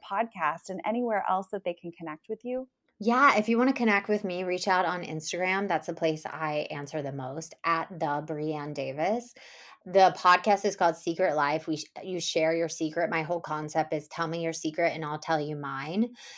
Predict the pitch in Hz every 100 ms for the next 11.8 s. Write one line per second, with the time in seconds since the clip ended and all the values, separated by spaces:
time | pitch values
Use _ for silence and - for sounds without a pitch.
0 | - - 196 175 180 180 - 202 185 175
1 | 180 180 185 180 170 - 170 165 156 -
2 | 170 170 170 156 - 160 156 165 156 _
3 | _ 170 170 165 _ 185 180 180 175 185
4 | 180 165 160 156 160 160 - 156 156 160
5 | 160 165 160 156 165 - - - _ _
6 | - 180 165 185 160 151 160 160 156 151
7 | 190 180 185 196 170 180 175 185 185 185
8 | 190 170 170 165 170 165 165 165 208 202
9 | 139 160 - 180 180 180 175 165 151 156
10 | - _ 220 220 349 220 165 165 196 180
11 | 160 - 165 180 156 - -